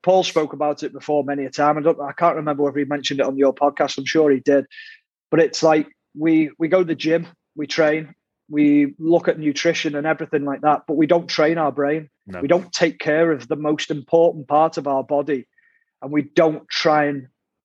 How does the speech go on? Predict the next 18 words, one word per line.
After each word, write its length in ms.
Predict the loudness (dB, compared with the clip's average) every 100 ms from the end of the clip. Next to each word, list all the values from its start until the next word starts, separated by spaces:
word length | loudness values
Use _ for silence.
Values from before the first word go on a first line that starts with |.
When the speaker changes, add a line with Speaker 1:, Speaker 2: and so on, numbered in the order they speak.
| _ -18
Speaker 1:
figure 360 | -2 0 2 0
it 60 |
out. 320 | 2 0 0 _ _ _ _ _ -4
We 120 | -2
just 280 | 0 0 0
expect 540 | -2 -2 -2 -4 -4
it 140 | -6 -4
to 100 | -2
work 400 | 2 2 2 -4
and 100 | -6
to 80 | -8
do 240 | 0 2
what 140 | 2 0
it's 160 | -4
programmed 500 | -4 0 0 0 -4
to 80 | -6
do. 240 | -2 -2 -2 _ _ _ _ _ _ _ _
But 200 | 0 0